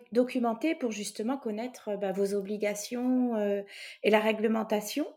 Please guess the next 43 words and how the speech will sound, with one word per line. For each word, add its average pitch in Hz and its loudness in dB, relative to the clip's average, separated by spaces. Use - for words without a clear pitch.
Est-ce 320 10
que 302 2
vous 285 2
étiez 277 4
accompagné 277 4
par, 233 0
euh, 208 4
une 226 4
institution, 214 -4
un 240 0
organisme, 208 -2
je 185 -10
pense 196 -8
à - -6
la 180 -6
C 190 -8
C 196 -6
I, 208 -6
un 185 -4
office 185 -8
de 190 -2
tourisme, 220 -4
euh, 202 2
un 185 -6
avocat 190 -2
ou 220 0
peut-être 214 -4
un 208 -4
expert 208 -8
comptable, 220 -2
ou 233 2
c'est 226 2
vraiment 240 2
vous 254 0
qui - -2
êtes 220 -2
allé 196 -2
chercher 196 -10
l'information 202 -10
à 208 -8
droite 196 -10
à 185 -12
gauche ? - -16